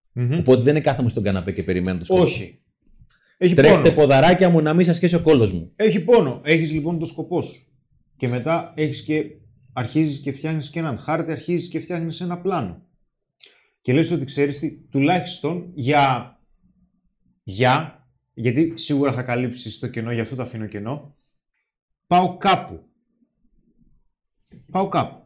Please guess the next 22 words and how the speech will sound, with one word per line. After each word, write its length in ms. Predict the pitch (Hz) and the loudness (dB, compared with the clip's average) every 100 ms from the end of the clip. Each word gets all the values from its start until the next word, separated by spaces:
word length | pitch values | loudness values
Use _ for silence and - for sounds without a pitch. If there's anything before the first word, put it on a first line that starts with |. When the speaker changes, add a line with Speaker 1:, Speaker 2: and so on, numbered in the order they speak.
| _ _ | _ _
Speaker 1:
Έχω 180 | 147 156 | -6 -2
έναν 140 | 185 | -2
προορισμό». 640 | 180 180 160 139 95 - _ _ _ _ _ _ _ _ _ - _ | -2 -2 -2 -4 -8 -12 _ _ _ _ _ _ _ _ _ -20 _
Speaker 2:
Ναι, 180 | 147 185 | 6 8
ναι, 100 | 190 | 8
ναι, 80 | |
έχει 120 | 185 202 | 4 2
να 80 | |
κάνει. 280 | 185 156 196 - | 2 2 2 2
Ε, 300 | 117 110 90 | 4 4 2
Χρήστο, 240 | 139 135 | 0 0
έχεις 120 | 165 | -2
απόλυτο 320 | 170 143 175 | 0 2 2
δίκιο, 220 | 135 151 160 | 2 2 0
απλώς 220 | 127 160 | 0 -4
να 80 | 160 | -4
μην 80 | |
ξεχνάμε 300 | 160 170 180 | -6 -4 -2
και 100 | 190 | -2
το 120 | 131 104 | -2 -2
τίμημα. 500 | 165 156 92 80 - | 2 2 0 -4 -6
Δηλαδή, 680 | 98 90 92 110 135 143 143 | -2 0 2 2 2 0 -6